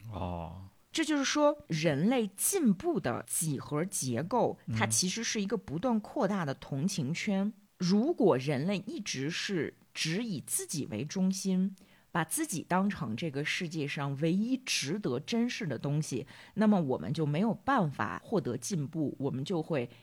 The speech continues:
Speaker 2: 一直特别的愚昧，特别的愚蠢。
Speaker 1: 嗯。
Speaker 2: 那我们今天向大家推荐的这本书，其实就是能够帮大家去更好地理解人和动物之间的关系。
Speaker 1: 嗯。
Speaker 2: 其实打开这本书之前，我以为它会是一个非常冷静的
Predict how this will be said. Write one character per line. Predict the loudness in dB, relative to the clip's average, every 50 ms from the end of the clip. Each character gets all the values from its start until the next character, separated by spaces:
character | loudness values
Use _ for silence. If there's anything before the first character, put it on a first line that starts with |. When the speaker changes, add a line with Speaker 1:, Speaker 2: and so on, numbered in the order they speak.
| _ _
Speaker 2:
一 | -4 -4
直 | -2 -2 -4 -4
特 | -4 -2 -2 -2
别 | -2 -2
的 | -2 -2
愚 | -4 -4 -4 -4 -2
昧， | -2 -2 -2 -2
特 | -4 -6
别 | -6 -4
的 | -4
愚 | -4 -4 -4 -6
蠢。 | -6 -6 -6 -6 -8 -8 -14 _ _ _
Speaker 1:
嗯。 | 0 2 2 2 2 -2 -4 -8 -14 -20 _ _ _ _ _ _ _ _ _ -20 -20 -20 -6 _
Speaker 2:
那 | 2 4
我 | 4
们 | 2 2
今 | 0 0
天 | 0 0
向 | 2 2 2
大 | 2 2
家 | 2 0
推 | -2 -4 -4
荐 | -2 -2
的 | 0
这 | 0 -2 -2
本 | -4 -4 -4
书， | -4 -6 -4 -4 -4 -2
其 | -2 -2 -4 -4
实 | -4 -4 -4 -2 -2 -2 -4 -6 -10 -18 -20 -12
就 | -2 -2 0
是 | 0 2 2 4 6 6 4 4 2 -4 -14 -12 -6
能 | -4 -2 0
够 | 0 0
帮 | 2 4 4 4 4
大 | 4 2 2
家 | 2 2 0
去 | 0 -2 -4 -4
更 | -2 0 0 0
好 | -2 -2 -4 -6 -4
地 | -4 -4 -4
理 | -4 -4 -6 -4 -4 -4 -4
解 | -2 -2 0 0 0 -2 -4 -8 -6
人 | 2 4 4 4 4
和 | 2 2 2
动 | 2 4 2 2 2
物 | 0
之 | -2 -4 -4
间 | -4 -2 -2 -2
的 | -2
关 | -2 -2 -2 0 0 0
系。 | -2 -4 -6 -8 -10 -12 -14 -8
Speaker 1:
嗯。 | -4 -4 -2 -2 -2 -4 -6 -10 -14 -16 _ _ _ _ _ _ _ _ _ -4
Speaker 2:
其 | -4 -2
实 | -2 2
打 | 4 4 4
开 | 6 4 2
这 | 2 2
本 | 0 0
书 | 0 -2 -4 -4
之 | -4 -6
前， | -6 -4 0 0 2 2 2 2
我 | 0
以 | 0 0 0
为 | 0 -2
它 | -2 -4 -4 -2
会 | -2 -2
是 | -2 -2 -4
一 | -2
个 | -2 -2 -2
非 | -2 -2 -2 0
常 | 0 2 2 4 4
冷 | 2 2 0 -2
静 | 0 0 2 2 2
的 | 2 0 0 0 -2 -4 -6 -8